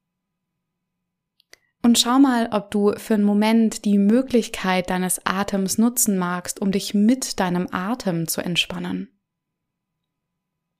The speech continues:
Die Einatmung für einen Moment wahrzunehmen, die Luft, die einströmt.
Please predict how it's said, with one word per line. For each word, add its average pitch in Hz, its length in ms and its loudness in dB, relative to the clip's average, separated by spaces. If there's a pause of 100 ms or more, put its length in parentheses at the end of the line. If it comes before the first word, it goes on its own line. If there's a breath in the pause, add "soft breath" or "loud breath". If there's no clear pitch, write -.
(680)
Die 202 100 -2
Einatmung 202 840 0
für 202 120 -2
einen 190 80 2
Moment 180 440 -2
wahrzunehmen, 185 880 0
die 196 100 -2
Luft, 262 460 -4
die - 160 -4
einströmt. 185 920 -4